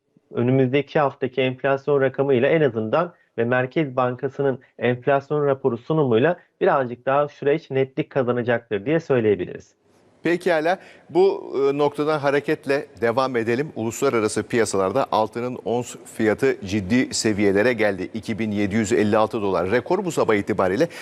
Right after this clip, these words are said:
Speaker 2: iki bin yedi yüz yirmi, iki bin yedi yüz otuz dolar arasında hareket ediyor altının onsu. Sizin acaba bakışınızda altın fiyatları için daha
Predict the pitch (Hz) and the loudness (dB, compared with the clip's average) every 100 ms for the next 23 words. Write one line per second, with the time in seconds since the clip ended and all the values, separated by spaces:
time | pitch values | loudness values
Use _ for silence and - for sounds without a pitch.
0 | - 127 127 143 143 139 131 147 123 139 | -12 -6 -2 0 0 0 0 0 0 0
1 | 131 113 143 120 139 139 131 131 127 139 | 0 0 -2 -4 -4 -4 -2 0 0 0
2 | 135 139 127 127 156 123 123 120 131 113 | 0 2 2 2 -2 0 2 2 2 0
3 | 117 - 127 113 127 120 143 139 120 131 | -2 -4 -4 -2 -2 -2 -2 -4 -4 -2
4 | 135 113 107 131 139 113 135 127 120 - | 0 0 -2 -6 -6 -4 -2 -2 -4 -4
5 | - - - - - - - 190 196 233 | -8 -16 -20 -20 -12 -6 0 0 2 0
6 | - 156 143 127 98 95 135 147 151 147 | 0 0 0 0 0 -2 -2 -4 -8 -6
7 | 131 120 - 113 127 - 214 208 180 160 | -2 -2 0 0 -2 -2 -6 -2 -2 -2
8 | 156 135 127 113 120 170 | -4 -6 -6 -2 0 0